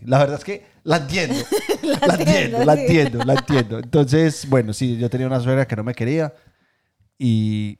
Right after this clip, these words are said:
Speaker 1: pero aparte de eso, me parece que yo soy muy buen nuero.
Speaker 2: Ay, grúa.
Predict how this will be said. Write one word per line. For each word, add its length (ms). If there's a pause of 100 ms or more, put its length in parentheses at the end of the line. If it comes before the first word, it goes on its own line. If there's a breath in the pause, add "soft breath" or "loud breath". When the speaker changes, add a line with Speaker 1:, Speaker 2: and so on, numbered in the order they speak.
Speaker 1:
pero 340
aparte 400
de 120
eso, 140
me 80
parece 320
que 360 (960)
yo 300
soy 160
muy 240
buen 720 (1600)
nuero. 380 (1900 loud breath)
Speaker 2:
Ay, 380
grúa. 560